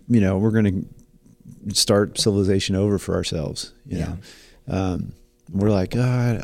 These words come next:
Speaker 1: I don't wanna lose you as a Facebook friend. This is too much for me."
Speaker 2: <laughs>
Speaker 1: So that's what we're gonna be about, I think, and, um,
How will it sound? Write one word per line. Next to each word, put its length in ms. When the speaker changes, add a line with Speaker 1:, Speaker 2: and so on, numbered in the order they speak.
Speaker 1:
I 40
don't 120
wanna 120
lose 200
you 80
as 100
a 40
Facebook 340
friend. 400
This 220
is 60
too 60
much 220
for 120
me." 140
Speaker 2:
<laughs> 60
Speaker 1:
So 300
that's 220
what 80
we're 80
gonna 140
be 120
about, 440
I 40
think, 300
and, 260
um, 420